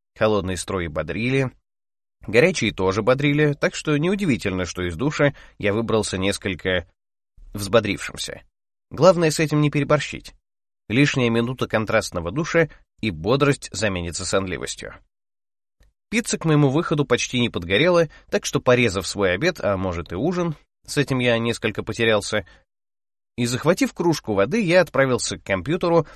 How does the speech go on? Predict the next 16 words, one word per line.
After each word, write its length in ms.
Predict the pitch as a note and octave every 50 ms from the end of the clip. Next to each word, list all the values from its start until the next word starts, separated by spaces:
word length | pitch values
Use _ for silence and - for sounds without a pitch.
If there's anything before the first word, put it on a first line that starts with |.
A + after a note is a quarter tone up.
| - _ _
читать 400 | - - - - - F3 F3 -
по 100 | - A#2
поводу 320 | F2+ A#2+ C3 C#3 C#3+ C3 B2+
нераспределенных 840 | A#2+ A2+ G#2 G#2 - - - G#2 F2+ F#2+ G2+ B2 C#3 D3 C3+ - -
очков 320 | B2 - - - F#2+ F2+
характеристик. 800 | - - G2+ G2 - - G2 D2 - - - - - - - _ _ _ _ _ _ _ _ _ _ _ _ _ -
Моя 280 | F2+ - F3 A3+ B3
первая 360 | A#3+ - F3+ F#3+ F3 F3 D#3
мысль 300 | B2+ B2+ D#3+ - - D3
была 260 | B2 F2+ G2 G2+ A#2 B2+
проста: 520 | - - G#2 G2 - - - - - - _ _ _ _ _ _ _ -
прошерстить 680 | B2 A#2+ G#2 - B2 A#2 G#2+ - - - A#3+ A3 -
интернет 500 | F#2 - - - G2+ G2 G2 B2 D#3+ D#3
в 80 | - -
поисках 380 | G2+ G2+ G#2 - - G#2 G2
статистики. 720 | - - A2+ G2+ - - - - - - - - - -